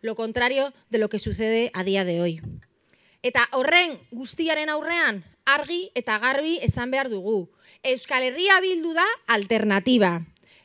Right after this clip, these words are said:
Euskal Herria Bildu da haize freskoa. Behetik gorako aldaketak, denon artean egina, eta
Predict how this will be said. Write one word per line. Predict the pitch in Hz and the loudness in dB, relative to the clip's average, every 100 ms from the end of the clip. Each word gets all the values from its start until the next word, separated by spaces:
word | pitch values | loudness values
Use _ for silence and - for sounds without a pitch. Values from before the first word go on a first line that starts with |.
| - | -6
Euskal | 254 285 262 | -4 -2 -2
Herria | 269 370 381 | -2 -2 -2
Bildu | 381 339 | 0 -2
da | 359 415 - _ - | -2 -2 -6 _ -4
haize | 302 330 - 208 - | -2 -2 -6 -8 -10
freskoa. | - 214 - 262 226 175 156 _ _ _ | -8 -8 -4 0 2 0 -6 _ _ _
Behetik | 214 269 - 381 - 247 | 2 2 2 -2 -4 -4
gorako | 254 285 370 392 262 | 0 0 -2 -6 -2
aldaketak, | 214 226 233 208 180 165 _ _ _ | -2 -2 -2 -6 -8 -12 _ _ _
denon | 208 311 339 370 359 | -6 -4 -2 -2 -4
artean | 233 233 269 294 330 - | -6 -4 0 0 -2 -4
egina, | 220 226 247 202 175 - _ | -10 -8 -8 -8 -10 -18 _
eta | - 214 220 | -10 -2 -2